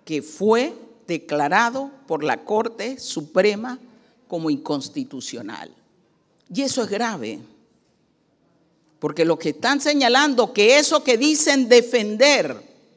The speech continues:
de la seguridad jurídica queda limitado, queda restringido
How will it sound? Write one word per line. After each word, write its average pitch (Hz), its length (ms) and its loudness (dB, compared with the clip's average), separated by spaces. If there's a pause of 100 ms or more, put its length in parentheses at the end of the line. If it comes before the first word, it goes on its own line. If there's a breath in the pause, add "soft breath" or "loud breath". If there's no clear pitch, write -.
(280 soft breath)
de 196 180 2
la 240 140 8
seguridad 240 760 6
jurídica 247 1120 0 (500)
queda 214 280 2
limitado, 269 800 0 (420)
queda 233 260 8
restringido 247 1120 -2